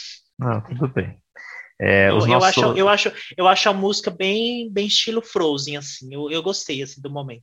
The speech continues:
Speaker 1: É, por isso que eu não gostei, talvez.
Speaker 2: <laughs>
Speaker 1: Os nossos, nossos ouvintes acham Aladdin top. Então eles estão com a
Speaker 2: Ai, que
Speaker 1: gente.
Speaker 2: bom.
Speaker 1: É,
Speaker 2: Ó, o, o Aladdin, ele fez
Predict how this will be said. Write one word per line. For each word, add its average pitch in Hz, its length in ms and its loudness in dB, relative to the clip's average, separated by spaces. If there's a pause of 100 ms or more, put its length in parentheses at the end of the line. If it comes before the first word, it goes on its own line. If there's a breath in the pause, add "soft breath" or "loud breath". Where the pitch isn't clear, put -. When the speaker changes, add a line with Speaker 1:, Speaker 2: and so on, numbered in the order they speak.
(120)
Speaker 1:
É, 101 140 2
por - 260 -4
isso 107 160 -6
que - 60 -6
eu 113 60 0
não 110 100 -2
gostei, 113 420 -4
talvez. 98 680 -6
Speaker 2:
<laughs> - 600 2
Speaker 1:
Os 120 160 4
nossos, 123 960 0
nossos 110 400 0
ouvintes 117 520 0
acham 120 360 2
Aladdin 117 480 0
top. 104 240 0 (320 loud breath)
Então 117 140 -6
eles 123 140 -6
estão - 180 -6
com - 100 -10
a 180 140 0
Speaker 2:
Ai, - 80 -2
que - 80 -2
Speaker 1:
gente. 202 120 -6
Speaker 2:
bom. 208 280 -6 (680 loud breath)
Speaker 1:
É, 98 380 6
Speaker 2:
Ó, 123 340 4
o, 143 240 -6
o 151 120 0
Aladdin, 180 500 4
ele 175 140 -2
fez 165 400 -6